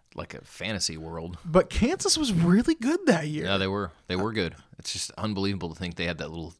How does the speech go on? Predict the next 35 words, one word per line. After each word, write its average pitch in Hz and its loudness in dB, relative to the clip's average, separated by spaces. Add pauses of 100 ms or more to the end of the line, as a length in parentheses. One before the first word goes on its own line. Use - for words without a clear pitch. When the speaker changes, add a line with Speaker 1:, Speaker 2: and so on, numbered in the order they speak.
(360)
Speaker 1:
just - -6
that - -8
little 82 -12 (320)
space - -2
of, 80 -10 (680)
like, 82 -4
success - -2
there. 82 -6 (100)
Speaker 2:
Who 220 0
was 262 2
the 269 -4
quarterback? 233 2
Reesing? 233 0 (340)
Speaker 1:
Todd 98 2
Reesing. 82 -4 (160)
Speaker 2:
Yeah. - -6 (200)
Speaker 1:
He 110 0
was 92 0
like, 87 -2
uh, 82 -2 (140)
Speaker 2:
I 180 4
thought 226 8
it 214 8
was 175 4
Todd 160 2
Reesing. 160 2
Speaker 1:
he - 0
Speaker 2:
That 139 2
Speaker 1:
was 156 4
Speaker 2:
didn't 226 4
Speaker 1:
sorta 220 6
Speaker 2:
sound 202 8
Speaker 1:
like 165 4
Speaker 2:
right. - -8
Speaker 1:
the, 101 2